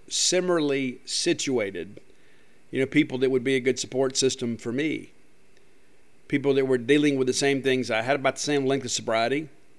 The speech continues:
around the same age as me, 'cause I needed friends, 'cause most of the friends that I had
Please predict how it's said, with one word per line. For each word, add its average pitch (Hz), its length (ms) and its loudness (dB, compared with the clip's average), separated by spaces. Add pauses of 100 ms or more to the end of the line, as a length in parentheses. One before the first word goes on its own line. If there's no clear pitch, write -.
(1400)
around 131 220 2
the 143 60 0
same 143 320 4
age 135 240 4
as 139 140 -2
me, 117 200 -2
'cause 120 160 -8
I 151 120 4
needed 151 600 2 (120)
friends, 120 520 0
'cause 123 160 -6
most 151 280 0
of 151 60 0
the 135 60 -2
friends 147 340 2
that 131 100 0
I 120 120 2
had 127 540 -2